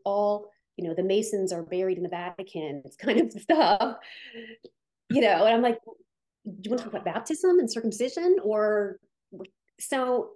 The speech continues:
it was a real nothing burger of a conversation. And I'm like, "Okay, well, that was almost disappointing." There was a part of me that wanted someone to prove to me the faith of my childhood was correct. I did not want to become Catholic.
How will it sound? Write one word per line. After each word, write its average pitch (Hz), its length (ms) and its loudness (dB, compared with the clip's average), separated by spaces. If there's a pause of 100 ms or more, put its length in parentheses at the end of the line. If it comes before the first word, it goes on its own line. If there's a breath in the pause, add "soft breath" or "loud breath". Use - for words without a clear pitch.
(100)
it - 160 -14
was 254 160 -4
a 247 80 -4
real 277 640 -2
nothing 214 400 -4
burger 196 360 0
of 175 80 -6
a 180 60 -8
conversation. 196 760 -6 (120)
And 190 100 -18
I'm 202 80 -8
like, 214 260 -2 (920)
"Okay, 196 540 0
well, 175 200 -2
that 185 380 -2
was 175 420 -6 (480)
almost 285 340 0
disappointing." 240 640 -6
There 330 120 2
was 453 120 -2
a 453 240 -6
part 247 200 -4
of 269 100 -2
me 196 440 2
that - 120 -12
wanted 208 460 0
someone 170 400 -10
to 160 180 -14
prove 170 240 -8
to 165 100 -12
me 147 120 -8
the 151 180 -14
faith 143 180 -10
of - 60 -16
my 139 140 -14
childhood - 420 -14
was - 140 -20
correct. - 360 -20 (800)
I 208 40 -4
did 220 160 -4
not 175 340 -6
want 156 80 -10
to - 60 -14
become - 260 -14
Catholic. - 320 -14